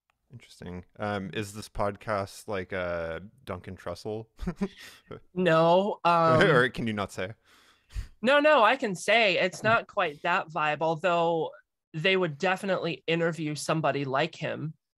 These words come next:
Speaker 1: Mm.
Speaker 2: um, for sure. But no, it's more of a, it's like a sort of universalist interfaith spiritual podcast called Buddha at the Gas Pump. They
Speaker 1: Mm.
Speaker 2: interview, like, authors and teachers and, and figures from, like, all traditions,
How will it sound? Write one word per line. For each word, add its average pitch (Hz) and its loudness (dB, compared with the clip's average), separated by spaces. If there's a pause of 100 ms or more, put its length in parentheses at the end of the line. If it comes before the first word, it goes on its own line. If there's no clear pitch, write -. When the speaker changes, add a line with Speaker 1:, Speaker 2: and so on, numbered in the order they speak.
(100)
Speaker 1:
Mm. 117 -6
Speaker 2:
um, 135 0
for 147 -6
sure. 160 2 (240)
But 208 2
no, 226 4
it's 233 -2
more 302 0
of 247 -4
a, 214 2
it's 214 -6
like 247 -4
a 175 0 (140)
sort 202 -2
of 170 0
universalist 185 0
interfaith 170 -4
spiritual 160 -6
podcast 156 -2
called 151 -2
Buddha 160 0
at 147 -2
the 151 -6
Gas 143 -4
Pump. 143 -2 (360)
They 160 2
Speaker 1:
Mm. - -4
Speaker 2:
interview, 160 0 (520)
like, 156 -2
authors 160 0
and 139 -4
teachers 165 -2
and, 147 -4 (260)
and 151 -4
figures 151 -2
from, 143 -2
like, 139 -4 (160)
all 180 4
traditions, 151 -4